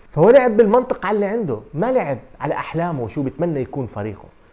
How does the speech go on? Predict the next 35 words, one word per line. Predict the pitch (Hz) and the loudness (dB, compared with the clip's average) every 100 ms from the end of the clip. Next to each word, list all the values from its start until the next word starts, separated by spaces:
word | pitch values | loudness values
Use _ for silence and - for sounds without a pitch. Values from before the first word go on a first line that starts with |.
| _ - | _ -6
كثير | 139 147 | -2 0
مهم | 151 185 185 | -2 -4 -6
تشوف | 180 214 | -6 -10
شو | 196 233 | -8 -6
عندك | 208 110 113 - | -6 -6 -8 -12
عشان | - 110 107 | -18 -16 -16
تلعب | 98 - - | -18 -20 -20
فيه. | - - _ _ - | -20 -20 _ _ -8
توخيل | 113 - 196 196 - - | -8 -4 -6 -6 -12 -18
من | - | -10
أهم | 143 220 | -8 -6
الأشياء | 214 - - 117 | -6 -6 -10 -10
اللي | 110 | -8
عملها | 101 196 214 | -8 -8 -8
فعليًا | 208 233 240 254 - _ _ - | -10 -8 -8 -10 -14 _ _ -10
إنه | 156 190 | -4 -2
نظر | 240 180 143 | -2 -2 -4
للفريق | 123 131 123 | -6 -8 -6
نظرة | 160 175 | -4 -4
واقعية، | 180 185 170 196 196 _ _ _ _ | -4 -6 -12 -14 -14 _ _ _ _
حط | - 254 - | -10 -10 -8
تشكيل | - - - 202 220 | -10 -10 -10 -10 -6
بغض | 214 311 233 | -4 -4 -4
النظر | 147 135 143 - | -2 -2 -2 -6
إنه | 214 | -6
في | 269 | -2
بعض | 285 247 | -2 -2
الناس | 247 254 | -4 -6
حتى | - 240 196 | -10 -8 -8
شفتهم | 214 196 170 | -6 -6 -4
بالصحف | 156 185 202 | -4 -6 -6
الإنجليزية | 190 175 175 220 196 - - - - | -4 -4 -4 -4 -6 -12 -20 -12 -6
بيتهموا | 165 214 185 247 | -2 -2 -2 -2
إنه | 220 | -2
دفاعي، | 190 - 240 120 | -2 -4 -10 -12